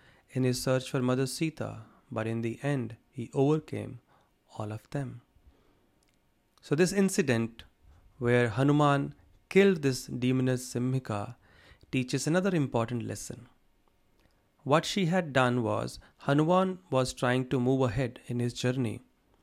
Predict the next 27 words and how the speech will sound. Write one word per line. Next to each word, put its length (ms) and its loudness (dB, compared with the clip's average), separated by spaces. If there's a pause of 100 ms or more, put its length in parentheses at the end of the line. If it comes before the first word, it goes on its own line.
(540)
on 120 -4
his 200 -4
mission, 480 -4 (560)
but 160 -2
she 420 -4 (280)
was 180 -4
trying 260 0
to 100 -4
pull 300 2
him 200 2
down 400 -2 (200)
by 240 -2 (140)
catching 380 -4
his 120 -12
shadow. 460 -10 (1080)
Similarly, 840 2 (500)
those 320 4
people 300 2
who 100 6
are 220 4
envious, 540 2
they 160 -2
try 340 0
to 180 -2
pull 260 2
others 400 -6
down. 380 -6